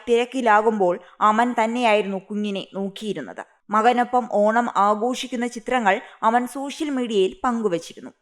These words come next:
ഇപ്പോഴിതാ ഭർത്താവ് അമന്റെ വിവാഹത്തിന് പിന്നാലെ വീണ നായർ പങ്കുവച്ച Instagram പോസ്റ്റാണ് ചർച്ചയാവുന്നത്.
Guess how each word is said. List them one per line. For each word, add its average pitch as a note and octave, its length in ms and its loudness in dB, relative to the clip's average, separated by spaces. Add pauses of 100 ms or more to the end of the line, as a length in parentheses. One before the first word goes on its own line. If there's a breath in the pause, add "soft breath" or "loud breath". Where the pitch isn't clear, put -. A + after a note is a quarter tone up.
(120)
ഇപ്പോഴിതാ A3 600 2 (320 loud breath)
ഭർത്താവ് C#4 540 4
അമന്റെ A#3+ 380 0
വിവാഹത്തിന് A#3 560 0
പിന്നാലെ G#3 560 0 (280 soft breath)
വീണ C4+ 200 -2
നായർ C#4 520 2
പങ്കുവച്ച B3+ 500 0
Instagram B3 720 -4 (140)
പോസ്റ്റാണ് B3 960 -2
ചർച്ചയാവുന്നത്. D#3+ 800 0